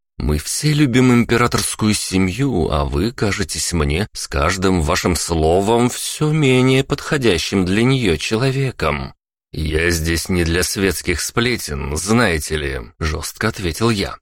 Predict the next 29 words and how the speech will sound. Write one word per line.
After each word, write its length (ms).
«Мы 200
пришли 400
с 120
конкретным 680
делом. 500
Вы 300
дама 380
занятая, 800
как 200
я 120
посмотрю. 640
У 80
нас 340
времени 440
тоже 320
мало. 520
Я 200
признателен, 720
что 240
вы 120
решили 360
всем 380
известное 640
недоразумение 840
миром, 600
и 60
очень 460
это 180
ценю. 640